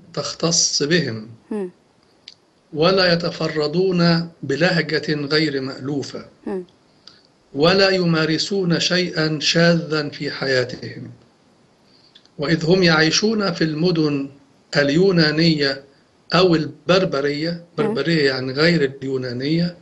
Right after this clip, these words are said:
Speaker 2: تمام.
Speaker 1: "وفقا لظروف كل منهم، فإنهم يتبعون عادات البلاد التي يعيشون فيها،
Speaker 2: تمام.
Speaker 1: في الملبس والمأكل معا،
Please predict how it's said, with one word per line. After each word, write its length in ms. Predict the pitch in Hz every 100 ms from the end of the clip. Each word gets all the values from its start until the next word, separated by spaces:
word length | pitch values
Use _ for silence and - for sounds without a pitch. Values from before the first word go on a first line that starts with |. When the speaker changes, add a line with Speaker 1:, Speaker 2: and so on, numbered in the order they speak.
| - -
Speaker 2:
تمام. 320 | 190 196 233 147
Speaker 1:
"وفقا 720 | 165 220 - 175 170 156 160 170 _ _ _ _ -
لظروف 960 | 147 143 143 156 190 175 - - - - _ -
كل 480 | 196 202 165 139 131
منهم، 760 | 127 160 208 190 233 220 202 - _ _ _ _ _ _ _ _
فإنهم 840 | - 143 139 147 208 202 214 202 -
يتبعون 760 | 151 151 156 151 151 185 214 185
عادات 680 | 156 151 156 165 208 214 170
البلاد 960 | 160 147 160 156 180 185 175 160 - - -
التي 720 | 151 143 180 180 165 160 156 - _
يعيشون 760 | 160 143 143 139 - 165 147 143
فيها، 520 | - 175 151 - - - _ _
Speaker 2:
تمام. 280 | - 101 92 -
Speaker 1:
في 100 | 135
الملبس 880 | 135 160 196 175 185 190 - - - _ _ _
والمأكل 680 | - 135 135 196 - - 147
معا، 500 | 143 156 151 147 143